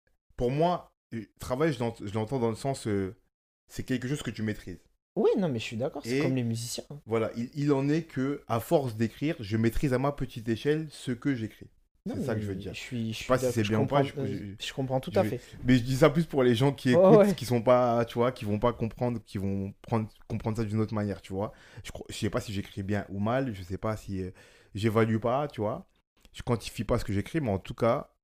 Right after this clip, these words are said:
Speaker 1: il, il en est que j'ai, j'ai une certaine habitude de l'écriture, à force d'écrire,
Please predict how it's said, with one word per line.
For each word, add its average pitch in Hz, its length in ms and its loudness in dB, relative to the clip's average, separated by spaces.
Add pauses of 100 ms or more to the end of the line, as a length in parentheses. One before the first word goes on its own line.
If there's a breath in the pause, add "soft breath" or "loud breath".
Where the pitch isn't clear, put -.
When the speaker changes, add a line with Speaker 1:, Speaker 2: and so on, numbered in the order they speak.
(160)
Speaker 1:
il, 110 280 -6
il 107 120 0
en 110 120 2
est 135 60 4
que 123 60 -8
j'ai, 98 460 0 (580 soft breath)
j'ai 101 140 -4
une 117 80 -2
certaine 131 260 -2
habitude 113 320 -4
de 107 80 -4
l'écriture, 101 560 -8
à 95 120 -8
force 110 240 -6
d'écrire, 120 400 -4